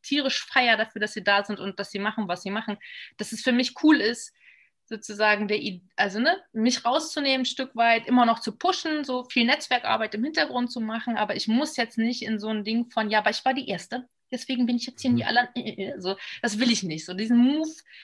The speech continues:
Speaker 1: halte ich für unfeministisch, ähm,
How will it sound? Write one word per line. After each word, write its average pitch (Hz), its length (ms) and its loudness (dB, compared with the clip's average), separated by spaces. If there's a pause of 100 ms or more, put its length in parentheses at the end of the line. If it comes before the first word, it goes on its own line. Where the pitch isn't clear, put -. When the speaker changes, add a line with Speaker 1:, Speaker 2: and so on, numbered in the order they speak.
(260)
Speaker 1:
halte 240 220 2
ich - 240 -4
für 254 80 -6
unfeministisch, 294 1000 -2 (460)
ähm, 233 400 0